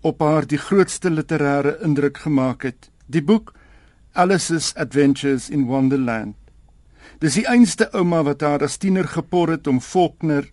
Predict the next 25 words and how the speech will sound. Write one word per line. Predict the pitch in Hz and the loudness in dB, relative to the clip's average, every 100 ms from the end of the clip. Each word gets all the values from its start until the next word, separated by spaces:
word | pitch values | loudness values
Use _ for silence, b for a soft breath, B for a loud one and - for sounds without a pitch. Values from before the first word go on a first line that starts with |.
| - | -16
Dostojewski, | - 160 - 160 127 135 - - 139 127 | -6 -4 -2 -2 0 0 -2 -4 -2 -2
die | 120 131 | -4 -2
Brontes | 127 160 165 - 135 127 - - b b b | 2 2 0 0 0 0 -4 -16 b b b
en | - 151 156 | -2 2 4
Hemingway | 131 139 139 131 127 | 4 6 4 2 -2
te | 123 131 | -6 -6
lees. | 123 123 - - _ - _ - - _ - B B B | -4 -6 -10 -20 _ -20 _ -20 -20 _ -20 B B B
Sedert | - 214 185 180 | 0 2 4 4
negentien | 190 175 175 | 4 4 2
drieënsestig | 156 233 247 208 180 - 165 | 6 8 6 4 0 -2 -4
het | 156 - | -4 0
Oates | 196 - | 0 2
meer | 170 170 165 | 0 0 0
as | 151 | -4
veertig | - 226 220 214 - | -2 0 2 0 -2
romans | 160 151 139 139 | 0 2 2 0
die | - 135 | -2 0
lig | 143 - | 0 -2
laat | 139 - | -8 -8
sien, | - 120 117 b b b | -6 -6 -6 b b b
benewens | 147 160 170 180 123 | 2 4 4 0 -2
dramas, | 143 156 170 175 180 - | 0 0 2 0 -4 -6
essays | - 160 - 165 151 | -4 -2 -2 -4 -2
en | 156 143 | 0 2
memoirs. | 151 143 131 117 - - | 2 0 0 -4 -8 -16